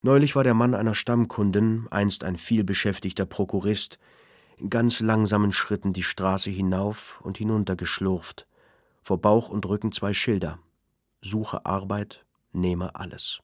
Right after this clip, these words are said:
Solche Leute kauften keine geklöppelten Besätze für Tischläufer. Und der Holzheimer, der noch immer im Hasen sang, behauptete,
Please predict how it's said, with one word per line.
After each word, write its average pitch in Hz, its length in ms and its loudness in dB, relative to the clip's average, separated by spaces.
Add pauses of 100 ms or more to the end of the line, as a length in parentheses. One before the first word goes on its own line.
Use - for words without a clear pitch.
(1400)
Solche 120 300 4
Leute 120 300 6
kauften 104 500 -2
keine 95 240 2
geklöppelten 92 600 -2
Besätze 92 400 -2
für - 200 -8
Tischläufer. - 680 -8 (1000)
Und 113 100 0
der 123 120 6
Holzheimer, 107 640 2 (100)
der 98 80 2
noch 101 140 0
immer 151 260 4
im 98 180 0
Hasen 107 320 2
sang, 117 380 2 (220)
behauptete, 139 760 0